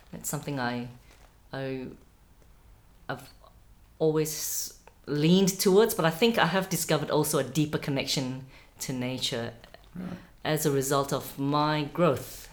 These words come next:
Speaker 1: in, in different ways.
Speaker 2: Awesome.
Speaker 1: Hmm.
Speaker 2: So,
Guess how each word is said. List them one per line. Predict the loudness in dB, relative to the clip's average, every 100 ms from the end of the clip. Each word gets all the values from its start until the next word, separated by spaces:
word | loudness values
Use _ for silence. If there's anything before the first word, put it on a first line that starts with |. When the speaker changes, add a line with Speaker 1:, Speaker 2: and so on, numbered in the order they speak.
| -8
Speaker 1:
in, | -6 -6 -6 -6
in | -6 -4 -6 -10 -10
different | -10 -6
ways. | -6 -6 -6 -6 -6 -10 -20 -20 -20 -20 -20 -18 -16
Speaker 2:
Awesome. | -14 -16 -16 -14
Speaker 1:
Hmm. | -12 -12 -14 -20 -20 -20 -20 -20 -20 -20 -20 -20 -20
Speaker 2:
So, | -8 2 4 6 6